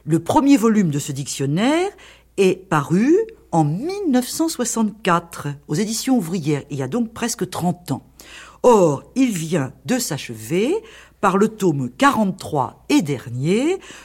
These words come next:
consacré aux militants dont les noms vont de Val à Z Y, dix-neuf cent quatorze, dix-neuf cent, dix-neuf cent trente-neuf.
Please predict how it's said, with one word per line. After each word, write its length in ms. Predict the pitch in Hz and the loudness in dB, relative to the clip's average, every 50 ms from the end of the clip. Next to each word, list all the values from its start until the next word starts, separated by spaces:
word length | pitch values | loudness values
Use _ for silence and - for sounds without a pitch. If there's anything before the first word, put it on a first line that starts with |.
| - _ - | -20 _ -6
consacré 720 | - 262 269 - - - - - - - 208 196 175 160 - - | -2 0 2 2 2 0 -2 -4 -6 -2 0 0 0 0 -2 -2
aux 100 | 175 175 | -2 -2
militants 640 | 170 180 165 170 160 - _ - 175 165 160 151 135 - - _ _ _ _ - | -2 -2 -4 -4 -6 -6 _ -2 -2 0 0 -2 -4 -6 -12 _ _ _ _ -8
dont 140 | 151 156 151 | -4 -2 -2
les 120 | 156 156 | 0 0
noms 220 | 156 170 185 170 | 0 0 0 0
vont 220 | 151 120 131 151 143 | -2 -4 -4 -4 -4
de 100 | 120 131 | -4 -4
Val 720 | 120 113 110 107 107 143 214 240 226 190 160 139 127 113 - - _ _ _ _ _ - | -6 -8 -8 -6 0 4 4 6 6 4 2 0 -2 -4 -10 -18 _ _ _ _ _ -4
à 240 | 135 131 123 - - _ _ _ _ _ _ _ - | -2 -2 -2 -4 -10 _ _ _ _ _ _ _ -12
Z 200 | 165 131 - - 226 226 170 | -6 -4 0 4 4 4 4
Y, 640 | 175 170 131 143 147 208 294 440 - - - - 117 | 4 0 -2 0 0 0 -2 -2 -4 -10 -20 -16 -8
dix-neuf 340 | 120 160 185 165 180 165 | -4 -2 0 0 0 0
cent 120 | - 185 160 | 0 -2 -2
quatorze, 360 | - 156 - - 160 131 131 | -4 -4 -4 -4 -6 -6 -6
dix-neuf 200 | 139 127 143 135 | -8 -10 -10 -10
cent, 140 | - 135 123 - _ - | -10 -12 -14 -14 _ -18
dix-neuf 340 | - 120 127 143 135 131 123 | -16 -12 -10 -8 -8 -8 -8
cent 140 | - - 110 | -8 -10 -12
trente-neuf. 680 | 107 - 123 123 - - 165 202 233 311 403 453 - | -14 -14 -14 -14 -8 -4 -2 0 0 0 0 -2 -6